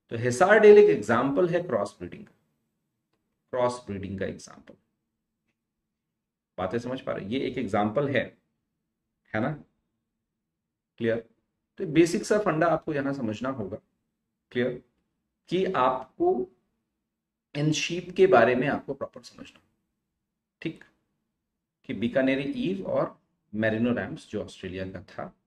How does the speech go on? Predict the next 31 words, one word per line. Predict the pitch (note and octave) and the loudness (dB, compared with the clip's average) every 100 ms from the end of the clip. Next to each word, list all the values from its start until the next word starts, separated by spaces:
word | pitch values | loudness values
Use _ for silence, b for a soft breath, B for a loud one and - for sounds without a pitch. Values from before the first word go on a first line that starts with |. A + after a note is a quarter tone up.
| - | -16
ये | F#2 | -10
दोनों | F#2 G2 A2 | -6 -6 -6
ही | A2+ | -6
sheep | - F#2+ F#2+ | -8 -12 -14
से | - A#2 | -10 -10
एक | - | -8
नई | F#2 F2+ B2+ C#3 | -8 -6 -6 -6
sheep | - - - | -10 -14 -14
निकल | F#2 F2+ F2+ | -12 -12 -12
कर | F2 | -14
आई, | E2+ - _ _ _ _ _ _ _ _ _ | -16 -20 _ _ _ _ _ _ _ _ _
है | F#2 | -14
ना? | - - _ _ | -14 -18 _ _
क्या? | - F2 D#2 _ - | -12 -12 -14 _ -12
हिसार | G2 - F2+ F2 F2 | -12 -10 -10 -8 -6
डेल। | G#2+ G#2+ E2 - _ _ b b _ _ _ - | -4 -4 -4 -12 _ _ b b _ _ _ -6
अब | F3 | -2
उनके | E3 D3+ | 0 2
अंदर | A#2+ A2+ - - - - | 0 0 -6 -18 -20 -10
दोनों | A#2 G#2 F#2 | -6 -6 -6
ही | F#2 | -10
quality | F#2 - - - | -12 -14 -16 -20
है। | - _ _ - | -20 _ _ 0
Logic | B2+ C3+ C#3 | 2 2 -2
समझ | C3 B2 | -4 -4
में | B2 | -2
आ | G#2+ | -2
रही | A2 A2 | -4 -8
हैं | A2 | -8
बातें? | G2 - - _ _ _ _ _ _ _ _ - | -8 -8 -16 _ _ _ _ _ _ _ _ -4
Perfect, | A2 - - | -4 -4 -14